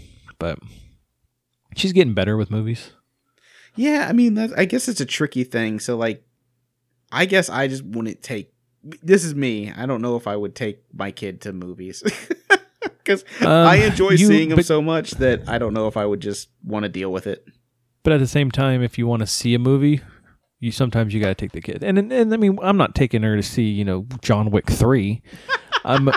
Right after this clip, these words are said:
Speaker 1: I'm gonna take her to see, you know, Toy Story four. And there's
Speaker 2: Yeah.
Speaker 1: a ton of kids in there.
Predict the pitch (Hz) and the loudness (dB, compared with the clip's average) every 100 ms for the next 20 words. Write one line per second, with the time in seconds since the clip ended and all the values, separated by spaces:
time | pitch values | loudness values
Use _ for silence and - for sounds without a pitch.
0 | - - 156 160 147 127 143 127 127 117 | -2 -2 0 4 4 4 4 2 4 2
1 | 110 - 110 110 110 110 120 - 120 - | 0 0 0 2 2 2 4 4 4 4
2 | 113 127 185 156 87 - - 123 139 147 | 2 4 4 4 2 -4 -8 0 2 4
3 | 127 196 147 - 107 107 98 87 | 2 2 2 0 -2 -2 -4 -6